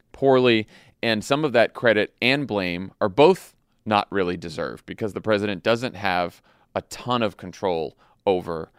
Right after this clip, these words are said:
the economy and economic cycles. But for this specific case, it does seem like it is Trump's trade war that he started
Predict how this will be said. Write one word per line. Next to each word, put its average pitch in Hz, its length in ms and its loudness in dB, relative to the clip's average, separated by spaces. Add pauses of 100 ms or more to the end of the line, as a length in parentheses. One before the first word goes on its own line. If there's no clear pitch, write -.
(120)
the 92 160 -4
economy 85 420 -8
and 80 100 -10
economic 85 480 -6
cycles. 80 480 -10 (260)
But 117 580 2 (520)
for 135 180 0
this 123 260 2
specific - 520 -6
case, 113 520 2 (460)
it 123 160 0
does 151 240 4
seem 160 280 -2
like 101 460 0
it 113 140 0
is 107 140 -4
Trump's - 500 -2
trade 156 340 2
war 90 320 0
that 87 180 -4
he 170 180 -4
started 101 560 4